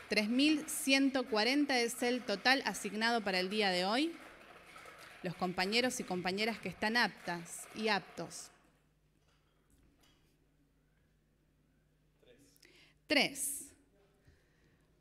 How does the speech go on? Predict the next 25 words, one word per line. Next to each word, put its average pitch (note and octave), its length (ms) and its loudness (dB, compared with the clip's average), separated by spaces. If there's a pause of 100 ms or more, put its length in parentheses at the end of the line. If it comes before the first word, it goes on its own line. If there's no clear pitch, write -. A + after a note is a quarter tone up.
(160)
Dos, A#3 600 -6 (100)
tres, A3+ 440 -4 (240)
tres B3 300 -4
hasta F3+ 240 -10
ahora. C4+ 380 0 (1600)
Vamos G3 260 -4
con E3+ 140 -4
la D#3+ 80 -2
unidad G#3 340 0
de F3+ 100 2
mil. A#3+ 400 2 (1600)
María A3 420 4
Fernanda B3 760 6
Mestre, A3+ 800 4 (240)
de F#3 160 -2
Laguna G3+ 340 2
Paiva, A#3 440 6
era G#3+ 360 4
otra G#3+ 300 0
de G3 100 4
las F#3 160 2
beneficiarias A3 680 2
del G#3+ 180 0
sorteo G3+ 500 0
pasado, A3 720 0